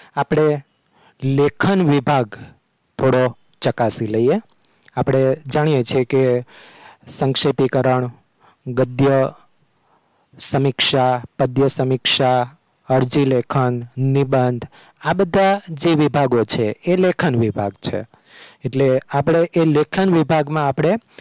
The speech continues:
અરજીનો જે વિભાગ છે એ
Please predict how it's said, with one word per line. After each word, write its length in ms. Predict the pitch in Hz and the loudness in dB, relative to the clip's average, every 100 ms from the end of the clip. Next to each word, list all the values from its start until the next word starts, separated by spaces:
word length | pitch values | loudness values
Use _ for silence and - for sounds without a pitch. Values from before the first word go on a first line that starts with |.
| - - 147 | -20 -6 0
અરજીનો 1200 | 143 131 151 208 208 196 - _ _ - 170 185 185 180 - 143 | 0 0 0 0 0 -4 -20 _ _ -2 0 2 0 -2 -10 -2
જે 120 | 160 151 | 0 2
વિભાગ 400 | 135 127 117 107 - | 0 0 -2 -4 -4
છે 160 | 107 107 - _ _ _ _ | -4 -6 -12 _ _ _ _
એ 100 | 151 | -2